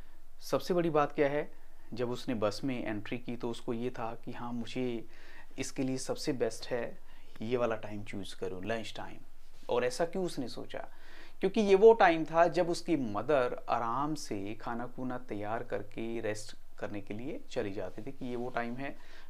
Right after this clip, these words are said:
जब मैं अपना काम करके जो है आ जाऊँगी वापस। तो फ़ोर्टी फ़ाइव मिनट का डिस्टेंस था गांव से शहर तक का। तो शहर पहुंचने के बाद,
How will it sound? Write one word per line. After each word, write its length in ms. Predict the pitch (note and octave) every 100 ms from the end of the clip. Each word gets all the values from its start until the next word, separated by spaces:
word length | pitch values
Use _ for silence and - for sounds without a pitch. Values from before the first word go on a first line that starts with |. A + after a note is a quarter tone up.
| -
जब 160 | B2+
मैं 80 | A2+
अपना 180 | A2 A#2
काम 280 | - G#2 A2+
करके 320 | A#2+ A2+ A2
जो 120 | A2
है 200 | A#2 D#3+ -
आ 100 | G#2+
जाऊँगी 340 | G#2+ G2 F2+
वापस। 580 | F2+ F#2 - - - - - - - - - - - - -
तो 400 | C#3+ C#3+ D3+ - - - -
फ़ोर्टी 280 | E3 D#3+
फ़ाइव 280 | D#3+ D#3 D#3+
मिनट 200 | E3 D#3
का 100 | E3
डिस्टेंस 460 | C3 - - C#3+ -
था 220 | C3+ - - - - -
गांव 240 | A2+ A2 A#2+
से 140 | C3+
शहर 300 | - A#2+ A#2+
तक 260 | A#2 B2 -
का। 320 | A#2+ A2 - - - -
तो 120 | B2
शहर 320 | A2 - C3+ D#3
पहुंचने 400 | C#3+ A#2+ D3+ D3
के 120 | C3+
बाद, 420 | G2+ F#2+ A2 A#2+